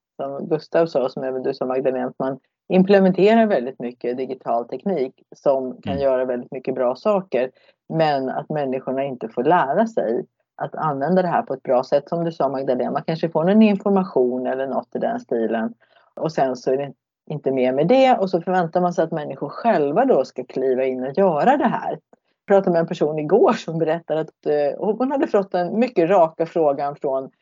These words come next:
Speaker 1: H R: "Kan du göra en lista på allt du inte kan, så ska vi se till att du får lära dig det?"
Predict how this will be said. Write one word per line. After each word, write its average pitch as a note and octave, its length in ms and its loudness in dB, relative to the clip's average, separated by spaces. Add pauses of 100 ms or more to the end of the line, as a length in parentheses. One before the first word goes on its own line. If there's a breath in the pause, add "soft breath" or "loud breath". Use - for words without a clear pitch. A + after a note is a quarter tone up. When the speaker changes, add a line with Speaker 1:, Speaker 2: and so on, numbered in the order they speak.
(160)
Speaker 1:
H F#3+ 280 4
R: D3+ 220 2 (300)
"Kan B3+ 120 2
du E4+ 160 6
göra B3+ 320 2
en F3+ 80 -2
lista F#3+ 300 -4
på F#3 120 -4
allt D3 220 -2
du F3 80 -2
inte D3+ 240 -8
kan, D#3+ 400 -6
så F3 120 -10
ska F3 140 -6
vi E3 100 -4
se E3 120 -10
till D#3+ 220 -4
att D#3 120 -2
du D#3 60 -10
får D#3+ 140 -4
lära D#3 300 2
dig G3+ 140 2
det?" D#3+ 320 2